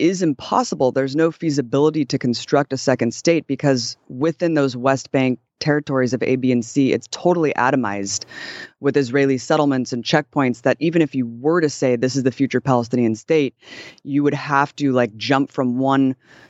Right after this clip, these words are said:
speck of land to the next that is going around the settlements. And then you have Gaza, which is in a totally separate area. Um, so, you know, I'm gonna, I feel like the Palestinians need to decide what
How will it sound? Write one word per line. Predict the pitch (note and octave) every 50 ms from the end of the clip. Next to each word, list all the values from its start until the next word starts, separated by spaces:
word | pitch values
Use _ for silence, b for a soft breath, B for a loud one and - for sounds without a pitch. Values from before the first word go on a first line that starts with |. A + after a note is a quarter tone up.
| b
speck | - - - - - D#3 D3+ -
of | D#3 C#3 A#2+
land | B2 C3+ C3+ C3 B2+ B2 A#2+
to | C3+ B2+
the | B2+
next | A#2+ B2 C3 D#3 D#3 C3+ B2 - - - - C#3+ -
that | C3+ B2+ B2 -
is | - C3 C3 B2 A#2+ A2+ - - _ - - - - - -
going | D3+ C#3 C3+ D3+ C#3+ C3+
around | B2+ A#2+ A2 A2+ B2+ C3+ C#3 C#3+ C#3+ C#3+ C3+
the | A#2+ A#2+
settlements. | - - D#3 D#3 D#3+ B2+ A#2 G#2+ G2+ G#2 G2+ - -
And | - - D3+
then | D3+ E3
you | D#3+ D3+
have | D3+ B2 A#2
Gaza, | A#2 C3 B2+ F3+ G3 D#3+ B2+ A#2+ A#2
which | A2+ B2 -
is | C3 A#2+ B2
in | B2
a | A#2+ A2+ A#2 _ _ - - -
totally | - - D3 D3 D3 C3+ C3 A#2+
separate | - - - C#3+ C3 - C3+ A#2+ -
area. | - B2 C#3 C#3 B2 A2 G#2 G#2 G#2 G#2 B B B B B B B B B B -
Um, | C3 C3+ C3+ B2+
so, | - - - E3 E3 D#3 D3+ - _ _ _ _ _ -
you | F3 F3+
know, | E3+ D#3+ D3+ - _ _ - D#3+
I'm | E3 F3+
gonna, | G3 F#3+ F3+ D#3 - -
I | - D3+ D#3
feel | - - F#3
like | F#3 F3 D#3
the | - C#3+
Palestinians | - E3+ D3+ D3+ D3 - - D3+ D3 C#3 C#3 B2+ B2
need | C3+ C3+ C3
to | C3
decide | C3 B2+ - - - C3 B2+ B2+ B2
what | B2 A#2 B2 C3 B2